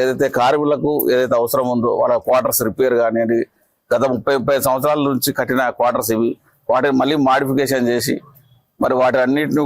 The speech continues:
కూడా మరొకసారి మరి రిపేర్లు చేసి మరి అవన్నీ మంచిగా ఉండు. ఈ ఏరియాలో కూడా కొంత డబుల్ బెడ్‌రూమ్స్ కొన్ని క్వార్టర్లు నిర్మించాయి. అవన్నీ కూడా మరి డిఎంఎఫ్టి నిధులు కానీ, సిఎస్ఆర్ నిధులు కానీ, కంపెనీ నుంచి వచ్చేటి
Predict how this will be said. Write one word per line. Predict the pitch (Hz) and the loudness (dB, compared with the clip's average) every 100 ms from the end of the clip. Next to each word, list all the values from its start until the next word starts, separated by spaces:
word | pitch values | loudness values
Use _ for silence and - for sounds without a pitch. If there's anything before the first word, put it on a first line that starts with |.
| 139 | 0
కూడా | 135 123 - - 120 | 2 2 0 0 0
మరొకసారి | 127 123 127 135 131 - - - - | 0 0 0 0 0 -4 -10 -14 -4
మరి | 120 113 | -2 -2
రిపేర్లు | 110 147 131 123 | 0 0 2 0
చేసి | 117 127 123 - 113 117 - | 0 -2 -4 -8 -10 -8 -4
మరి | 123 | 0
అవన్నీ | 131 151 143 | 0 2 0
మంచిగా | 131 151 147 135 | 0 0 0 0
ఉండు. | 127 131 | -2 0
ఈ | 135 | 0
ఏరియాలో | 143 156 160 | 2 2 0
కూడా | 160 147 | 0 -2
కొంత | 135 120 | 0 0
డబుల్ | 127 135 | 0 0
బెడ్‌రూమ్స్ | 139 131 131 120 120 - - 202 202 | 0 0 -2 -2 -4 -6 -4 0 2
కొన్ని | 127 120 | 0 0
క్వార్టర్లు | 127 139 127 | 0 0 -2
నిర్మించాయి. | 123 131 127 - 123 123 - _ _ _ _ - | -2 -2 -2 0 0 -2 -8 _ _ _ _ -2
అవన్నీ | 127 156 175 | 2 2 0
కూడా | 175 170 143 139 - | 0 2 2 2 0
మరి | 131 123 113 107 | 0 0 -2 0
డిఎంఎఫ్టి | 127 139 139 127 135 | 0 2 0 0 0
నిధులు | 127 127 | 0 2
కానీ, | 131 135 | 0 0
సిఎస్ఆర్ | - 131 131 127 123 123 | 0 0 2 0 0 0
నిధులు | 123 123 | 0 2
కానీ, | 127 135 | 0 -2
కంపెనీ | 123 120 139 | -4 -2 -2
నుంచి | 139 131 | 0 -2
వచ్చేటి | - 127 120 | -2 -2 0